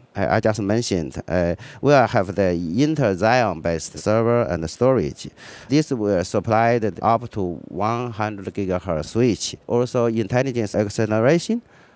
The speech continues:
uh, new technology, just, uh, liquid, uh, cooling, and, uh, H D C, and modernization, and the largest capacity storage. Uh, we will also provide some very compatible,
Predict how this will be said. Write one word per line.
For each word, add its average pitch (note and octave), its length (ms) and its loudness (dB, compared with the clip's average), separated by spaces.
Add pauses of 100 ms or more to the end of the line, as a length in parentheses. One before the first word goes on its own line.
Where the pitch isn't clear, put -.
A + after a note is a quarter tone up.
(140)
uh, G#2+ 160 0
new C#3 200 -4
technology, B2+ 600 -4
just, A#2+ 280 0
uh, A#2+ 80 2
liquid, A#2 600 -4
uh, D2 240 -2 (100)
cooling, C#3+ 400 0 (380)
and, G2+ 260 0
uh, F#2+ 560 2
H G#2 240 -2
D A#2+ 160 0
C, C3+ 480 0 (280)
and G2 380 -2
modernization, B2+ 880 0
and G2 160 -2
the G2+ 60 2
largest C3 640 2 (320)
capacity A#2 640 0
storage. G#2+ 720 0 (440)
Uh, A2 200 4
we E3 140 6
will F3+ 80 6
also D#3+ 640 2 (220)
provide B2 500 4
some A#2+ 380 -2
very C3 600 0
compatible, A2+ 720 2